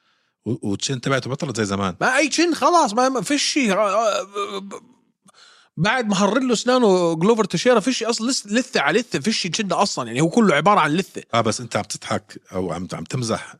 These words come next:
Speaker 1: اللي
Speaker 2: مش عم
Speaker 1: بيجي-،
Speaker 2: بمزح،
Speaker 1: لا،
Speaker 2: هو غبي.
Speaker 1: اسمع، اللي بي-، اللي بياكلوا هالقد ضرب، أوكي، وبصير معهم سي تي إي على مدى السنين، هيك بيعملوا شغلات، تصرفاتهم شو بصير؟ أكتر شيء بصير، بصيروا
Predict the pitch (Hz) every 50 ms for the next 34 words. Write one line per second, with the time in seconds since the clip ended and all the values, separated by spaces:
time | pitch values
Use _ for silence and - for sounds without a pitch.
0 | _ _ - - 101 165 160 160 208 220 220 277 330 339 302 311 262 143 143 180
1 | 185 220 262 - 349 311 185 110 - - - 117 101 95 90 - - 101 92 101
2 | 95 101 87 87 113 127 131 - - 104 87 - - 117 101 104 98 95 87 92
3 | 85 76 - - _ _ _ _ _ _ _ _ - - - - - 90 101 117
4 | _ _ _ _ _ - - - - 120 110 101 101 98 - 110 98 - 98 95
5 | 98 85 82 - - - 90 90 87 95 - - 180 - - - 95 87 82 117
6 | - _ _ - - - - - - _ _ _ _ - - 131 143 - - 135
7 | 127 131 117 - - - 113 143 175 151 - - - - - 107 104 - 143 143
8 | - 110 - 151 147 - - 110 95 - _ _ - - 143 - - 135 123 -
9 | - 135 120 113 - - 117 120 117 104 107 - - 127 120 117 127 143